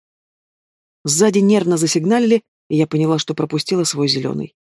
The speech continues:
Руки свело судорогой, мне казалось, что я не смогу пошевелиться даже под угрозой смерти. Во всяком случае, так было ровно до того момента, как Артём кинулся ко мне с криком:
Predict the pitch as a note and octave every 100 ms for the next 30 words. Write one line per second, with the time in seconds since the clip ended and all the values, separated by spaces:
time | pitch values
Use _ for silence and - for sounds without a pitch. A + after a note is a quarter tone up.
0 | _ _ - G3+ A3+ G#3+ - G3+ F#3+ A3+
1 | G3 G3+ E3+ F#3+ F3+ F3 E3+ G#3+ G3+ -
2 | F#3 F#3 G#3+ G3 F#3 F3+ E3+ D#3+ D#3+ D#3+
3 | D#3 D#3+ D3+ D3+ D3+ D3+ D3 D3+ D3 C#3+
4 | D3 C3 - - B2 - _ _ - -
5 | D3 - F3+ G#3+ G#3 F3 E3 D#3+ G3+ F3+
6 | F#3 E3+ D3+ D#3+ D#3 F3 A#3+ F#3+ - -
7 | E3+ - F#3+ E3+ C#4+ G#3 F3 F3+ F3 F3
8 | - G3 F#3 D#3+